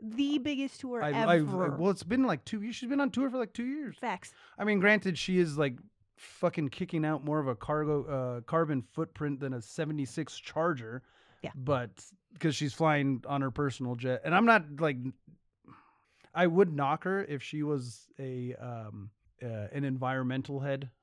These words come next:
Speaker 1: Oh, yeah.
Speaker 2: If she was sitting there telling me,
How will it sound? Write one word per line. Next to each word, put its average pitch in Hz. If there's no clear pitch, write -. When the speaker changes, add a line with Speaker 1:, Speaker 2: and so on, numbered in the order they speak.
Speaker 1:
Oh, 214
yeah. 165
Speaker 2:
If 135
she -
was 135
sitting 143
there 131
telling 135
me, 131